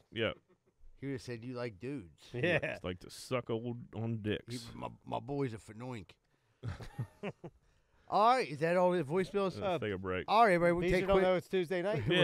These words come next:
Speaker 1: Yeah,
Speaker 2: we're
Speaker 1: come
Speaker 2: take
Speaker 1: on,
Speaker 2: quick
Speaker 1: Mishka.
Speaker 2: <laughs> We're gonna take a quick commercial break. We'll come back. We've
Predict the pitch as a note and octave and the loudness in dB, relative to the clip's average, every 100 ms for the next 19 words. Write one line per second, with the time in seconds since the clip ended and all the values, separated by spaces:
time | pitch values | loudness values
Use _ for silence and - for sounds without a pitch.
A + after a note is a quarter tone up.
0 | B2 E3 D#3 A#3+ F4+ F#4 A#3 D#3+ C#3+ C3+ | 6 6 6 6 12 12 12 12 10 8
1 | - C3 A#2+ G3 F3+ A3+ F#3 D#3+ C#3+ E3 | 6 6 6 4 4 4 2 0 -2 -4
2 | F3 C#3+ E3 C3+ A#2+ F3 F3+ - - D3+ | -4 -2 -4 -4 -2 -2 -2 -8 -4 -2
3 | D3+ E3 C#3+ | 0 -2 -4